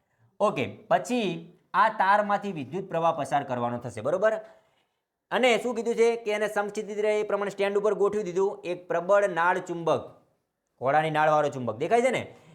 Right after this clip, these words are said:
એ પ્રબળ નાળ ચુંબકને એવી રીતે ગોઠવો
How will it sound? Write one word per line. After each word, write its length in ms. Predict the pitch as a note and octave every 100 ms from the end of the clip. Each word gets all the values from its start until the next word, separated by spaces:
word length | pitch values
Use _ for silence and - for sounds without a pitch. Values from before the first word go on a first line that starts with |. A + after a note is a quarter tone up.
| -
એ 80 | E3+
પ્રબળ 400 | F3 F3+ A3+ A3
નાળ 220 | G3+ G#3
ચુંબકને 520 | G3 G3 G3+ G#3 G#3+
એવી 280 | D#3+ F3 G#3
રીતે 280 | G#3+ G#3 G#3
ગોઠવો 720 | F#3 F#3 G3 F#3 C3+ F3